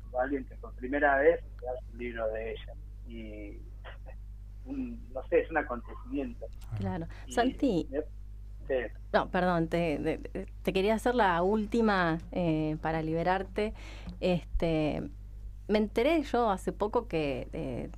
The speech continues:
Speaker 2: sos psicólogo, que te formaste en psicología, pero que no te definís como psicólogo, pero
Speaker 1: Ujú.
Speaker 2: sí te definís como escritor. Entonces, consultarte cuál fue el momento en el que tomaste la posta y dijiste, "Bueno, sí,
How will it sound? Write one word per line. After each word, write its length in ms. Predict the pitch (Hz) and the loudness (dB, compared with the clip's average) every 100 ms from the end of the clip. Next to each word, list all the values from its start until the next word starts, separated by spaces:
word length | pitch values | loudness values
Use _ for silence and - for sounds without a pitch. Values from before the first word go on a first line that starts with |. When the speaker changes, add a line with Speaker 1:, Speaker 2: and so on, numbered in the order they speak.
| - | -12
Speaker 2:
sos 320 | - - 190 190 | -10 2 2 2
psicólogo, 720 | - 160 202 226 226 175 151 | -2 0 2 4 4 4 2
que 120 | 143 | -2
te 120 | 156 | -4
formaste 420 | - 156 165 - | -2 2 2 2
en 40 | 165 | -2
psicología, 640 | 156 156 156 - 214 226 | 0 0 -2 2 4 4
pero 180 | 226 156 | 4 2
que 120 | 160 | 4
no 160 | 165 185 | 4 4
te 120 | 214 | 4
definís 460 | 185 165 - 175 185 | 4 4 2 2 2
como 280 | - 180 165 | 2 2 2
psicólogo, 800 | - 156 196 208 208 202 208 277 - - - - - - - - - - | 0 0 2 2 4 4 2 -2 -8 -14 -14 -12 -12 -12 -12 -12 -12 2
pero 220 | 196 196 | 6 6
Speaker 1:
Ujú. 80 | 190 | 4
Speaker 2:
sí 180 | 254 277 | 4 4
te 120 | 320 | 6
definís 380 | 262 185 190 208 | 6 6 2 2
como 260 | - 208 | 2 4
escritor. 560 | 165 - 165 - 254 180 | 2 2 0 4 4 6
Entonces, 560 | 151 160 180 190 180 - | 2 2 0 -2 -2 -8
consultarte 1120 | - 165 165 170 165 196 208 - 208 180 147 143 | -2 -2 -2 -4 2 2 2 2 4 4 2 0
cuál 160 | - 196 | 0 0
fue 160 | - 214 | 2 4
el 60 | |
momento 420 | 196 185 196 202 | 6 6 6 4
en 80 | 202 | 4
el 160 | 175 156 | 4 4
que 420 | 165 160 151 156 - | 4 4 4 0 2
tomaste 360 | 165 165 - | 2 2 2
la 120 | 165 | 0
posta 500 | 165 185 170 - 185 | 2 2 2 2 4
y 40 | 151 | 4
dijiste, 320 | 143 165 175 | 2 0 4
"Bueno, 280 | 165 165 151 | 4 4 2
sí, 360 | - 180 170 | 0 2 2